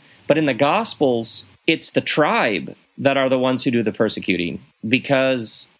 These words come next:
Jesus is bringing them something new within their own tradition. Um, and when I began to, to realize, oh, this,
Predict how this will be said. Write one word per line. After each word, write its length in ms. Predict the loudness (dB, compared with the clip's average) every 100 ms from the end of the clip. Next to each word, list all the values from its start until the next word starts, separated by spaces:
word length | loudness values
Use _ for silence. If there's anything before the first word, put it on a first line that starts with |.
| _ -4
Jesus 400 | 0 0 0 -2
is 80 | 0
bringing 340 | 0 0 0
them 180 | 0 -2
something 400 | -4 -2 0 0
new 320 | 0 0 -4 -12 _
within 380 | -2 0 2 2
their 220 | 2 2
own 180 | 0 -2
tradition. 560 | -2 -2 0 -2 -6 -12 _ -2
Um, 420 | 0 0 -2 -4 -2
and 100 | 0
when 100 | 0
I 100 | 0
began 340 | 0 0 0
to, 160 | -2 -4 _ -6
to 140 | -2
realize, 480 | 0 2 2 0 -2 -6
oh, 800 | -2 0 2 2 2 0 -2 -4 -10 _ -10
this, 460 | -4 0 0 0